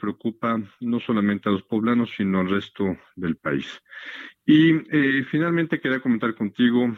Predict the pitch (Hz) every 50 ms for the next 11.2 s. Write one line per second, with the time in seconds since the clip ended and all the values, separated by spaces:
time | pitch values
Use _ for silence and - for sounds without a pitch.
0 | - - - 101 - 107 101 110 107 107 101 - 127 127 135 131 - - 143 139
1 | 131 - - 139 135 139 135 127 - - 131 127 127 - _ - 123 127 127 127
2 | 123 127 127 127 120 - _ - - - - - _ _ - - 110 113 120 117
3 | 113 - - 101 90 90 87 - - - 95 - - - 131 120 - - 160 160
4 | 160 160 151 147 135 131 135 135 - - 143 143 143 143 147 - - 143 123 -
5 | - 151 143 139 143 131 - - 120 113 117 123 123 120 127 135 120 - - -
6 | - _ - 131 127 123 110 - - 139 123 - 123 117 - - 143 143 139 139
7 | 123 110 95 - - _ - 107 104 98 87 80 90 104 107 110 107 - _ -
8 | 92 87 87 - 117 123 131 135 131 _ - - - - _ _ _ - 135 127
9 | 123 117 107 107 98 92 - 104 95 - - 123 117 113 110 - - - 117 113
10 | 113 113 117 113 117 120 123 131 139 139 127 120 113 98 98 95 92 92 98 110
11 | 120 139 151 156